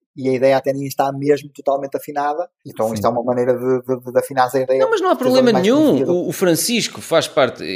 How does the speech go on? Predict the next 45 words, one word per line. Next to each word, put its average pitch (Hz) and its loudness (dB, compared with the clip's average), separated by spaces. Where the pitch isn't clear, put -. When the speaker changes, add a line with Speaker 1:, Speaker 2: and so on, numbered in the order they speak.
Speaker 3:
o 98 -6
Francisco 123 -2
faz 135 0
parte 120 0
dos 123 -4
alunos 123 0
do, 110 -6
do 110 -6
meu 113 0
curso 110 -8
Investir 110 -4
na 107 0
Bolsa 95 -6
e 131 0
ele 110 2
sabe, 131 0
ele 98 -6
está 131 -2
lá 131 2
desde 120 -2
o 117 -4
dia 123 0
um, 127 0
ele 143 -2
sabe 160 2
que 127 -6
desde 127 -2
o 135 -2
dia 196 2
um 120 0
para 139 2
a - -8
frente, 139 -2
agora 139 2
as - -2
coisas 165 0
já 147 0
estão 123 -2
bem 117 2
montadinhas, 117 -2
portanto 113 -8
agora 117 0
vai 117 2
ser 110 -6
só 98 -4